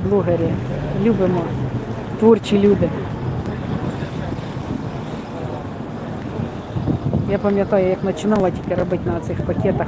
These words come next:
на Київстарі, то там багато продавалося. Ну, а щас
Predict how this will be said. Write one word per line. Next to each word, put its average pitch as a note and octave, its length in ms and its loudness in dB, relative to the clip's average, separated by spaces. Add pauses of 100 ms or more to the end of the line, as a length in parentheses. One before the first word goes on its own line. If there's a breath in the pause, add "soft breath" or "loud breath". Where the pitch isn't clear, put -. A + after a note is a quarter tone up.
(100)
на D#3+ 60 -4
Київстарі, F#3 580 0 (140)
то - 140 -6
там G3 160 2 (340)
багато F#3 360 2
продавалося. E3 720 -2 (640 loud breath)
Ну, C#4 180 6
а F3+ 40 4
щас F#3+ 240 0